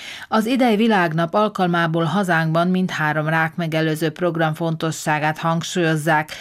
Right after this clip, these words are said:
hiszen a zora, méhnyakrák, a dora, mellrák és az említett swit, vastag- és végbélrák szűrés és azon megelőző programok közé tartoznak, amelyek a páciens számára ingyen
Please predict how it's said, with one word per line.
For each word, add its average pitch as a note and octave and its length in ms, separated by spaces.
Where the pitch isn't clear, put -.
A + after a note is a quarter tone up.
hiszen A3 360
a G3 180
zora, F#3 560
méhnyakrák, E3 800
a D#3+ 100
dora, E3+ 480
mellrák D#3+ 600
és F#3+ 200
az G3 140
említett F#3 560
swit, F3+ 560
vastag- F3+ 500
és D3+ 200
végbélrák D#3 800
szűrés F3 540
és D#3 140
azon G#3 320
megelőző E3 540
programok E3 560
közé D3 240
tartoznak, D#3+ 680
amelyek G3 360
a D#3+ 80
páciens F3+ 600
számára D3+ 560
ingyen G#3 500